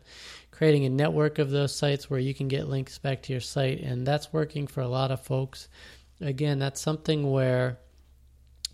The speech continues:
Google is obviously, if they found out about it and knew exactly what was going on, they would frown upon and penalize. But in a lot of those cases,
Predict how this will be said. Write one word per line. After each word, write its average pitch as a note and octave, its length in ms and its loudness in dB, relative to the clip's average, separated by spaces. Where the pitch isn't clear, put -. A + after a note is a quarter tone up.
Google D#3 420 6
is C#3 440 4
obviously, D3 680 2
if C#3 140 -4
they C3 140 0
found B2+ 360 -2
out D#3+ 140 2
about E3 300 2
it E3 140 0
and C#3 180 0
knew D3+ 140 6
exactly C#3 520 2
what C#3+ 180 2
was C3+ 180 0
going C#3 300 0
on, C#3 260 2
they C#3+ 140 0
would B2+ 160 0
frown D3 260 2
upon D3 400 0
and C#3 300 -2
penalize. D#3 560 0
But C#3 240 0
in B2+ 160 -2
a B2 40 -2
lot C#3+ 200 0
of C#3+ 100 0
those C3+ 220 -2
cases, C3+ 640 -2